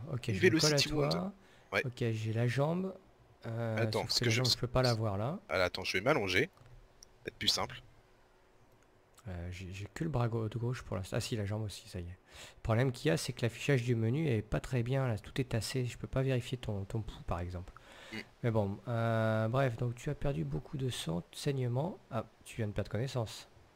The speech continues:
Speaker 2: Oui. Probablement dû à la perte
Speaker 1: Ah.
Speaker 2: de sang. Donc,
Speaker 1: Ok, donc
Speaker 2: première
Speaker 1: là,
Speaker 2: chose à faire, c'est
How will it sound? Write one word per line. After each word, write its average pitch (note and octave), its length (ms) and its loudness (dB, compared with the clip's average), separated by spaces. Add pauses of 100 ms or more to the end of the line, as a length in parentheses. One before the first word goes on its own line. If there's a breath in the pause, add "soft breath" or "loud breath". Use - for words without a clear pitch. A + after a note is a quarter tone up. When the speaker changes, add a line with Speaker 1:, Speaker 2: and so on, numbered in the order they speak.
(640)
Speaker 2:
Oui. E3 140 10 (1900)
Probablement A#2 460 6
dû C3+ 180 6
à B2 40 12
la G#2+ 100 8
perte C3 240 6
Speaker 1:
Ah. - 20 0
Speaker 2:
de A#2 60 2
sang. - 180 2 (360)
Donc, - 260 -2 (100)
Speaker 1:
Ok, C3 180 0
donc A2+ 260 4
Speaker 2:
première E3 260 8
Speaker 1:
là, C#3+ 60 4
Speaker 2:
chose C#3+ 180 6
à C3 40 8
faire, D3+ 300 6
c'est - 360 2